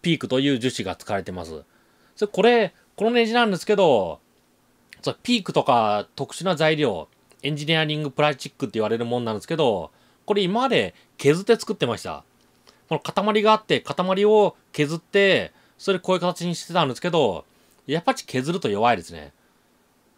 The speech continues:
この普通のプラスチックみたいに、この成形っつって、ドロドロしたプラスチックを流して、型に流して、それで作る。そういうものがいいですけど、今までこれ難しかったです。ただ、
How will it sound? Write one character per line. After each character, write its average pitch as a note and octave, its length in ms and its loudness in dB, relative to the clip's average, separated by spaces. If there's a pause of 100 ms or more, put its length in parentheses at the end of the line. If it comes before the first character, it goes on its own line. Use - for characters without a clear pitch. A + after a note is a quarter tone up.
(160)
こ C3+ 100 -2
の B2+ 40 -2
普 - 140 -12
通 G3 180 0
の F#3 80 2
プ F3+ 120 2
ラ F3+ 100 4
ス - 60 -14
チ F#3 80 -10
ッ - 20 -12
ク E3 100 -8
み D#3+ 80 -2
た D3+ 140 4
い D3 80 0
に、 E3 340 -2 (140)
こ C3 80 -4
の A2 60 -2
成 D#3 260 2
形 D#3+ 160 2
っ - 20 -4
つ - 120 -10
っ - 20 -20
て、 C#3 380 2 (600)
ド D#3 160 0
ロ F3 80 4
ド C3 140 4
ロ A2 100 2
し - 60 -10
た A#2+ 100 -4
プ - 80 -6
ラ C3 80 2
ス B2 60 -8
チ - 100 -16
ッ - 20 -20
ク - 60 -8
を A2 60 -4
流 G2+ 60 -6 (220)
し - 80 -20
て、 D3+ 120 -2
型 - 280 -6
に C#3+ 80 -6
流 - 20 -6 (200)
し - 100 -18
て、 E3+ 380 0 (340)
そ F#3+ 120 -4
れ D#3 80 -6
で - 40 -20
作 - 200 -2
る。 F2+ 240 -2 (200)
そ - 160 -6
う F#3+ 40 4
い - 0 -
う F#3+ 40 -2
も G3 120 0
の F#3 40 2
が C#3 120 2
い D3 60 0
い - 20 2
で B2+ 100 -2
す - 80 -18
け F#3 80 -2
ど、 A2+ 380 0 (340)
今 G3 160 -2
ま A#3 80 4
で F3 80 0
こ C3 80 -2
れ G#2+ 60 -2
難 A2 180 -8 (160)
し - 100 -12
か E3+ 100 -6
っ - 40 -8
た A2+ 80 -4
で F#2+ 80 -12
す。 D2+ 220 -18 (320)
た A3 100 2
だ、 G#2 360 0